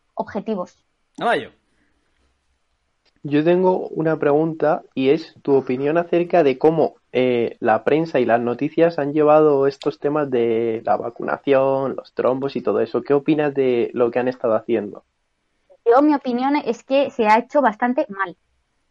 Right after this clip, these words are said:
Speaker 1: O sea, yo puedo entender que al principio esto fuese todo muy nuevo y, y que al principio, pues eso, se hiciesen las co-, bueno, no es que se hiciesen mal, pero bueno, que al principio esto era una situación muy rara para todos.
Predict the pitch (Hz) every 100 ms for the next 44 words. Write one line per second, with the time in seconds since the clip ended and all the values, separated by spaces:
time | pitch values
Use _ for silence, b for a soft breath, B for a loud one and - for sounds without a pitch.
0 | _ - 208 202 190 214 277 269 247 240
1 | 262 277 - 214 208 240 240 269 277 294
2 | 240 - 247 254 240 247 247 240 233 220
3 | 226 240 247 269 269 247 220 214 208 _
4 | _ _ - 226 226 214 208 - 208 247
5 | 247 233 220 208 214 214 190 196 190 -
6 | 208 220 226 220 214 214 196 196 185 190
7 | 202 233 233 226 214 202 220 254 226 196
8 | 220 233 214 196 202 208 214 233 233 233
9 | 240 240 233 240 233 220 233 220 220 214
10 | 220 226 226 196 226 214